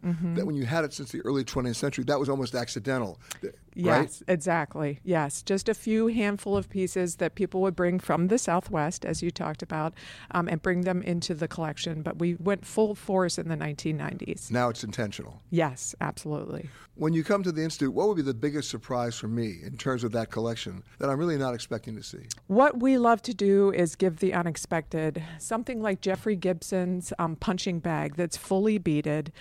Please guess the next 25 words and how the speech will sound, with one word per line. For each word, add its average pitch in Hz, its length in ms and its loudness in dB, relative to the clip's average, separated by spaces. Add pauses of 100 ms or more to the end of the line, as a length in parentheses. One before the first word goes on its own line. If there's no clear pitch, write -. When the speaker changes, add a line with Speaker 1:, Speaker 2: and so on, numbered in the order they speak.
(140)
Speaker 1:
fully, 208 800 2
um, 160 260 0
full 233 520 0 (120)
silk - 480 0
ribbon. 175 500 2 (280)
Speaker 2:
How 156 120 4
big 165 200 4
is 104 120 0
it? - 180 -8
Speaker 1:
It 214 220 4
is 190 280 4
as, 170 120 -2 (120)
as 151 100 0
big 185 380 4
as 170 200 2
a 180 40 -6
punching 233 320 -2
bag. 156 200 0 (260)
Um, 175 640 0
something 202 440 0
like 190 180 2
a 185 40 4
wood 185 260 2
sculpture 196 520 0
made 170 200 0